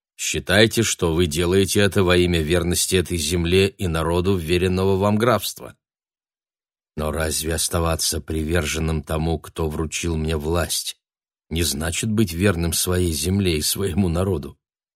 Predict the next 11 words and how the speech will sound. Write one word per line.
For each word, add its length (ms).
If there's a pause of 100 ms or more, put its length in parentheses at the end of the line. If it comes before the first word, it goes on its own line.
(100)
с 180
улыбкой 460
возразил 500
Хью. 380 (800)
"По 140
мере 340
сил 380
я 260
поступаю 640
именно 560
так, 520